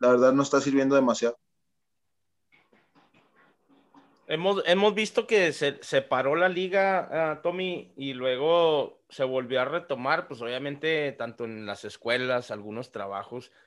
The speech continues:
Speaker 2: hemos sido afectados por esto de la pandemia, pero, pues, ya inició otra vez la liga, ya empezaron las jornadas, como lo decíamos ahorita, Tocayo, pues, es dif-, difícil para nosotros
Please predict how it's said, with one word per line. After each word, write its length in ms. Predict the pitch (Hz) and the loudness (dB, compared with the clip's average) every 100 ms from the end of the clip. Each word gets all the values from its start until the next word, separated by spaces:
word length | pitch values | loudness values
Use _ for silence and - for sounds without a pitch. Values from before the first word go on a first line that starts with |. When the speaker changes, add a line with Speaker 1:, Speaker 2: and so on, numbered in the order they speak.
| _ _ | _ _
Speaker 2:
hemos 240 | 113 120 | -10 -10
sido 200 | - 127 | -6 -4
afectados 600 | 131 135 - 113 110 131 | -2 -4 -6 -4 -2 -4
por 200 | - 127 | -6 -8
esto 200 | 110 - | -8 -6
de 80 | 139 | -4
la 200 | 135 127 | -4 -4
pandemia, 540 | 107 104 117 143 147 | -8 -6 -6 -4 -6
pero, 400 | 139 123 113 101 _ _ _ _ _ _ _ _ _ _ _ | -2 -2 -4 -8 _ _ _ _ _ _ _ _ _ _ _
pues, 160 | 131 139 | -6 0
ya 100 | 147 | 0
inició 320 | 175 190 208 | 0 0 -2
otra 160 | 196 202 | 2 0
vez 140 | 196 | 2
la 100 | 196 | 0
liga, 480 | 202 254 254 262 240 | 0 -2 0 0 -2
ya 140 | 170 | -2
empezaron 420 | 165 190 185 196 | -2 -4 -4 -2
las 140 | 202 196 | -2 -4
jornadas, 760 | 151 143 185 240 262 262 208 _ | -10 -6 -4 -2 -2 -4 -8 _
como 220 | 139 147 | -8 -6
lo 100 | 131 | -4
decíamos 500 | 123 120 139 170 180 - | -4 -2 -2 -2 -6 -6
ahorita, 400 | 131 139 190 185 | -6 -2 -2 -2
Tocayo, 400 | 190 190 185 180 | -2 0 0 -2
pues, 200 | 139 120 | -8 -8
es 340 | 85 107 113 | -8 -8 -8
dif-, 300 | 139 156 160 | -12 -6 -8
difícil 500 | 123 120 120 117 156 | -8 -12 -12 -10 -10
para 200 | 160 147 | -4 -4
nosotros 760 | 131 110 113 120 147 - - _ | -4 -8 -10 -10 -14 -16 -20 _